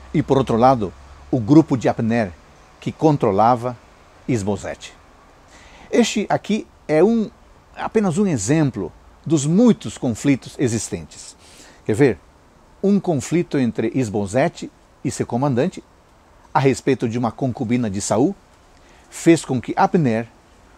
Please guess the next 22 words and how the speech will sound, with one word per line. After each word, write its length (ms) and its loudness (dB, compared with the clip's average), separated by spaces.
muito 600 2
bravo, 480 0
muito 520 2
irado, 440 4
decidisse 760 2
entregar 500 0
todo 520 8
Israel 680 2
a 80 -2
Davi. 340 -6
Outro 240 6
exemplo. 380 0
Joabe 520 4
assassinou 580 -2
Abner 560 -2
em 200 -2
vingança 760 0
pela 240 -2
morte 420 0
de 100 -8
seu 160 -4
irmão 340 -4